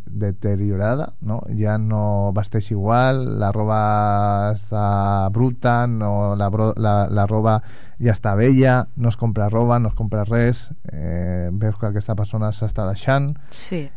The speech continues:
Speaker 1: Eh, també
Speaker 2: Ostres.
Speaker 1: veus moviments en la seva compte bancària que no són els habituals. Eh, veus a millor, eh, pues, que té una nova parella amb una diferència d'edat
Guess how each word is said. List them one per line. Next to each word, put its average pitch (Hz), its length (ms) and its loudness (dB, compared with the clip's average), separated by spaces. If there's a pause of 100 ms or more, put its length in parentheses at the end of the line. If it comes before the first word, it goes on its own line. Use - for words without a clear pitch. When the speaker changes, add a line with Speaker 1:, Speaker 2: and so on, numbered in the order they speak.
Speaker 1:
Eh, 110 320 4
també 113 360 4
Speaker 2:
Ostres. 113 140 0
Speaker 1:
veus 120 360 4
moviments 113 920 2
en 107 560 2
la 104 100 0
seva 104 220 -2
compte 107 240 0
bancària 110 400 2
que 113 140 0
no 113 180 2
són 113 160 -2
els 107 220 -2
habituals. 110 640 0 (1700)
Eh, 110 640 4
veus 127 720 4
a 113 140 2
millor, 117 720 4
eh, 95 800 2
pues, 104 200 -2
que 104 200 0
té 107 100 2
una 104 180 2
nova 98 220 -2
parella 131 460 0 (920)
amb 104 220 -2
una 101 160 2
diferència 98 560 0 (240)
d'edat 117 400 2